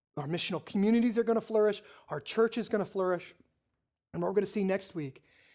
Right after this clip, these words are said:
is that becomes a theater. That becomes a theater for the world to look in and go, "Oh, they must have something that I don't have. They must, they must, they're, they're, they're, they look at their marriages, look at how they're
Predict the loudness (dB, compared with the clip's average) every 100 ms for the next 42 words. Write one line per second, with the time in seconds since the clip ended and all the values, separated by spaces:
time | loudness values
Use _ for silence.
0 | _ -10 -4 -2 -2 -4 -6 -4 -4 -4
1 | -8 -6 0 0 0 -6 -14 _ _ _
2 | _ _ _ _ _ _ _ _ _ -10
3 | -8 -2 0 0 -2 -4 0 4 2 0
4 | -6 -14 _ -4 -4 2 4 6 4 -2
5 | 0 0 0 -2 -2 -4 -6 -8 -4 -4
6 | -4 -10 _ _ _ _ _ _ _ -6
7 | -2 0 0 -2 -10 -14 -4 -4 -2 -2
8 | -4 -4 -6 -6 -6 -6 -6 -4 -6 -6
9 | -6 -8 -8 -8 -2 0 -2 -10 _ _
10 | _ _ _ _ _ -6 -6 -6 0 2
11 | 4 0 -2 _ 2 2 2 0 0 -4
12 | 0 2 2 0 -2 _ 0 2 2 2
13 | 4 2 0 -8 -2 0 0 0 0 4
14 | 2 0